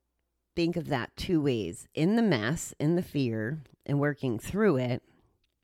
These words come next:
And then also the fact that it's an internal mental job. We have to, we have to dig deep and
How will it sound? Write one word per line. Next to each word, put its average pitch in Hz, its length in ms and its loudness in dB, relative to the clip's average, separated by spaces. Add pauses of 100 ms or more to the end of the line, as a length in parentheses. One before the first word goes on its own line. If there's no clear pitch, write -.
(280)
And 165 140 2
then 151 180 2
also 170 340 -2
the 147 100 -4
fact 156 340 -2
that 135 160 0
it's - 160 -8
an 131 180 -2
internal 147 680 0 (1000)
mental 165 440 2
job. 87 480 -8 (440)
We 139 160 -4
have 147 320 -4
to, 139 260 -2 (1800)
we 180 160 2
have 196 280 -2
to 226 100 0
dig 175 360 -2
deep 170 420 -2 (140)
and 143 440 2